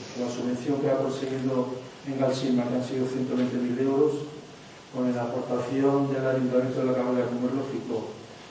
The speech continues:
colaborar en reformar y habilitar esas viviendas, creo que al final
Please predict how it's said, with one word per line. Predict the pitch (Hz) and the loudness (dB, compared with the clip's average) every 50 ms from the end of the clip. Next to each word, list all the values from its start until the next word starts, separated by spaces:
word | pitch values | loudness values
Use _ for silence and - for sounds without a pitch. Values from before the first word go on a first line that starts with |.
| - - - | -16 -12 -6
colaborar | - 131 123 123 120 120 127 131 139 139 131 127 - - - - - - - - 123 | -2 0 2 2 4 4 6 6 6 6 6 6 4 2 -2 -6 -8 -12 -12 -8 -6
en | 120 123 123 123 123 123 - - - - - 135 135 | -4 -2 0 0 -2 -2 -6 -8 -10 -10 -8 -4 -2
reformar | 135 - 131 127 123 123 139 151 143 131 120 - - - - | -2 0 0 0 0 0 2 2 2 2 0 0 -2 -4 -2
y | 123 123 117 117 117 113 113 113 - - - - - - - 135 | -2 0 0 0 0 0 -2 -2 -6 -8 -12 -14 -14 -10 -4 0
habilitar | 131 131 131 123 127 127 - 139 139 | 2 2 4 4 4 4 4 4 4
esas | 135 - 131 117 113 | 4 2 2 0 0
viviendas, | 117 123 131 143 147 147 160 - - - - - - - - - - - - - - - - - - - - - 123 | 0 2 2 2 2 2 2 2 0 0 -2 -6 -10 -12 -12 -16 -18 -20 -20 -20 -20 -20 -20 -18 -18 -18 -16 -8 -2
creo | 131 135 131 131 | 0 2 2 2
que | 135 127 127 | 4 4 4
al | 123 | 4
final | 120 123 120 123 127 131 131 135 143 - - | 4 4 2 2 4 4 4 4 2 0 -2